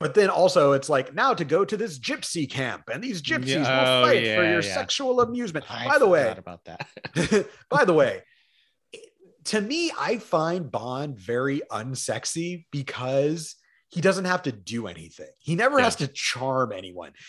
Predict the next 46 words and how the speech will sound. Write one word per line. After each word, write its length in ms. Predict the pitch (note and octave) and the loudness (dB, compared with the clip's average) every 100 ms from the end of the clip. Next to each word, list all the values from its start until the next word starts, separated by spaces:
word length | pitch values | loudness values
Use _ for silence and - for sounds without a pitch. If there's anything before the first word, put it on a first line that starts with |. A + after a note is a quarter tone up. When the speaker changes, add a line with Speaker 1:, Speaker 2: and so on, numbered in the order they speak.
| - | -6
Speaker 1:
He 120 | G3 | -2
literally 520 | F3 F#3+ C#4 C4+ A#3 | 2 2 4 4 2
shows 440 | E3+ - E3+ E3 C#3 | 0 4 6 6 2
up 240 | D3 - B2+ | 0 0 -6
and 160 | B2+ | -8
women 260 | B2 C#3+ B2+ | -6 -4 -2
just 240 | B2 - F2 E2+ D#2+ | -4 -6 -16 _ _
want 360 | F#2+ G#2+ G#2 - _ | -10 -8 -10 -14 _
him, 160 | D#2+ _ - G3 | -20 _ -8 -6
<laughs> 200 | A3 C4+ | -6 -6
Speaker 2:
Yeah. 160 | - D3+ | -4 0
Speaker 1:
which 240 | D#3+ - | 0 2
to 80 | G3 | 0
me 220 | A3+ C#4 | 2 0
is 140 | G3+ | 0
not 340 | F#3+ F3+ E3+ - | 0 0 -2 -8
charm. 540 | - F3 D3 A2+ G#2 | -4 0 2 0 -2
That's 300 | B2 B2+ B2+ | -6 -2 -4
just 240 | - C#3 - G2 | 0 -2 -2 -4
what 220 | A#2+ A#2+ | -2 -2
the 80 | - | -6
plot 500 | - - A2+ A#2+ - | -8 -10 -6 -6 -6
is 120 | A2+ | -14
telling 380 | - B2 A2+ A2 | -10 -8 -8 -8
you 140 | G#2 | -8
to 80 | F#2+ | -8
happen. 380 | F#2 G2 - - _ _ - D3 | -10 -12 -14 -20 _ _ -20 -12
And 360 | F#3 E3+ E3+ E3 _ _ _ _ _ _ _ _ _ G#3 | -4 -4 -4 -8 _ _ _ _ _ _ _ _ _ -4
that 280 | B3 C#4+ | -2 0
sort 140 | C4+ A#3 | -2 -2
of 80 | D3 | -2
ties 340 | F3 E3+ D3+ | 0 0 2
into 140 | D3 | 0
the 80 | C3 | -2
fact 240 | D3 B2 - | -4 -6 -6
that, 100 | B2 | -4
like, 200 | A#2+ C#3+ | -6 -4
you 100 | C#3+ | -4
have 160 | G#3 | -4
to 80 | E3+ | -2
remember 300 | C#3+ C3+ C3 | -2 -2 -4
these 240 | A#2+ A#2+ | -4 -6
are 60 | A2+ | -6
nineteen 420 | G#2+ A2 A2 A#2+ | -6 -10 -8 -12
sixties 420 | - A2 - G2+ G2 | -10 -14 -12 -12 -10
movies 340 | G#2+ A#2+ | -10 -10